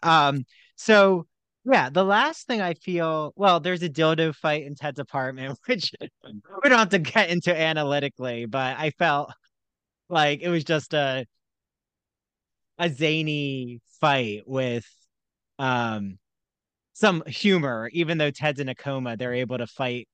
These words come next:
do a sword fight with his dildos. I don't know. That was an interesting moment. Um, so yeah, what was, like, something else, Joe,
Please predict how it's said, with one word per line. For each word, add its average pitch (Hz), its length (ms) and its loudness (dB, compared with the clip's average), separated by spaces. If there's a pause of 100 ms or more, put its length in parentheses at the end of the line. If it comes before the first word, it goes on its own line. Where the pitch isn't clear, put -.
do 147 180 -4
a 123 60 -6
sword 135 360 -4
fight 113 220 -6
with 113 140 -12
his 107 180 -8
dildos. 95 640 -8 (480)
I 139 80 0
don't 113 120 0
know. 98 140 -6 (840)
That 214 140 4
was 220 140 6
an 170 60 6
interesting 139 480 0
moment. 104 420 -4 (320)
Um, 151 520 4 (840)
so - 160 0
yeah, 214 200 4
what 165 160 4
was, 254 160 2
like, 254 140 4
something 185 380 -2
else, 139 260 -4
Joe, 107 540 -4